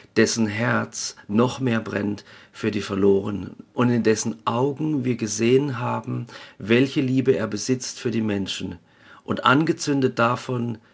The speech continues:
strahlen wir das Evangelium mit Wort und Werk ebenfalls in die Welt hinein. Ich glaube, dass keine Minute des Gebets verlorene Zeit ist. Und ich möchte euch bei einem Gang durch die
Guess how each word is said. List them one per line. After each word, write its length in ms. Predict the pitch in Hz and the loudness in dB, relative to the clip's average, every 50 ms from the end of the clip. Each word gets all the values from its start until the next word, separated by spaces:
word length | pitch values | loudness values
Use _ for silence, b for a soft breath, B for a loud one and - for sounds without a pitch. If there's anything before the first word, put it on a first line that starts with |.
| b b b b b b b | b b b b b b b
strahlen 640 | - - - 113 113 113 113 110 110 104 104 98 95 | -10 -6 0 2 4 4 4 4 4 2 2 0 0
wir 540 | 104 120 139 131 117 113 113 117 117 120 120 - _ - | -2 0 2 2 2 2 0 -2 -4 -6 -8 -12 _ -10
das 120 | - 104 | -4 0
Evangelium 760 | - 107 107 - 110 101 101 101 110 113 117 120 135 135 123 | 0 0 2 0 0 -2 0 2 2 2 2 4 4 2 2
mit 160 | 120 107 - | 2 0 0
Wort 260 | 101 107 110 120 123 127 | 0 0 0 0 -2 -2
und 180 | 117 104 98 | -4 -2 0
Werk 360 | 101 98 101 104 107 - - - | 0 0 0 0 -2 -6 -8 -4
ebenfalls 580 | - - 113 117 123 117 - 110 101 95 - - | -2 0 0 0 -2 -4 -4 -4 -6 -6 -6 -6
in 140 | - 101 98 | -4 -4 -4
die 140 | 101 98 | -4 -2
Welt 220 | 98 95 92 92 - | -2 -4 -4 -4 -6
hinein. 400 | - 104 95 95 87 85 85 131 | -8 -8 -6 -6 -8 -8 -6 -4
Ich 220 | - 143 131 - - | -4 -4 -4 -4 0
glaube, 500 | - 135 123 120 123 123 123 131 127 127 B B B B B B B B B | 2 4 6 6 6 6 6 4 4 2 B B B B B B B B B
dass 360 | - 120 113 104 - - - - - - | 0 2 2 2 0 -4 -6 -8 -12 -4
keine 340 | - - 120 123 127 135 139 | 2 4 4 6 6 6 6
Minute 380 | 139 135 135 131 127 127 127 | 4 4 4 4 4 2 0
des 220 | 117 120 113 - - | -2 -6 -6 -4 -4
Gebets 800 | 113 98 - 113 113 117 120 113 107 - - - - - - - B B B B | -4 -2 2 2 2 2 2 0 -4 -6 -8 -8 -8 -8 -10 -12 B B B B
verlorene 540 | - - 117 113 113 113 110 113 113 113 | -2 2 4 6 6 6 4 4 2 0
Zeit 400 | 98 - - 104 101 101 104 101 | -2 -2 -2 -2 -2 -2 -4 -4
ist. 440 | - 101 98 - - - - - - B B B B B B B | -4 -6 -6 -6 -8 -10 -12 -14 -18 B B B B B B B
Und 120 | B - 113 | B -2 0
ich 100 | 107 113 | 2 4
möchte 280 | 127 131 131 - - | 4 4 4 4 4
euch 360 | 143 139 131 131 - - - - B B B B | 6 6 6 4 2 -6 -12 -14 B B B B
bei 100 | - 123 | -6 -2
einem 300 | - - 110 113 110 104 | 0 2 2 2 0 2
Gang 420 | - 117 113 113 123 143 156 156 131 | 4 6 6 6 6 4 2 2 2
durch 240 | 135 131 120 - - | 2 2 2 0 -2
die 300 | - 117 117 117 110 | 0 2 2 2 2